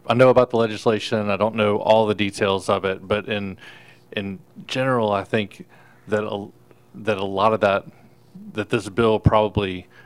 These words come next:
um, started right in this room, where a bunch of parents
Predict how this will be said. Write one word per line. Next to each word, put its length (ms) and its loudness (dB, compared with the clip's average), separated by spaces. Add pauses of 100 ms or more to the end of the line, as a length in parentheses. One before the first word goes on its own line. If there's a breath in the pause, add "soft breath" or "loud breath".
(140 loud breath)
um, 560 -12 (160)
started 560 0
right 220 2
in 100 -4
this 240 -8
room, 440 -4 (340 loud breath)
where 520 -2 (360 loud breath)
a 80 -6
bunch 280 -4
of 80 -18
parents 640 -4